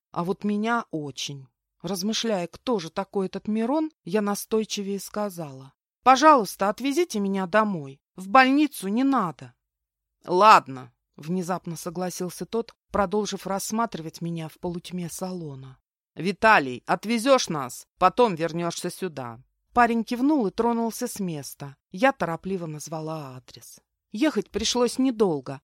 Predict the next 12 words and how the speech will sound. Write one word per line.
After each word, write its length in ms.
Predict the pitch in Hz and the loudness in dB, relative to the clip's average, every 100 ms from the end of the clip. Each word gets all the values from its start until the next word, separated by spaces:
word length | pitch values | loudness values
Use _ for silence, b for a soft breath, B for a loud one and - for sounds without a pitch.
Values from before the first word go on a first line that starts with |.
| - | -4
от 220 | 196 180 | -4 0
дома 260 | 285 220 156 | 0 0 -2
я 160 | 165 | -4
так 220 | 165 165 | -6 -6
и 40 | 185 | -4
не 120 | 180 | -4
успела 520 | 185 - 156 143 135 | -6 -8 -12 -10 -12
далеко 440 | 131 147 151 - 143 | -12 -12 -12 -14 -16
отойти. 640 | - 147 143 - 143 139 _ _ _ _ - | -14 -16 -16 -20 -20 -20 _ _ _ _ -10
Притормозив 720 | 208 - 226 226 226 208 185 | -6 -2 2 4 2 0 -4
перед 300 | - 202 - | -4 -6 -4
подъездом, 680 | 214 214 208 247 - 151 | -2 -2 0 -2 -2 -8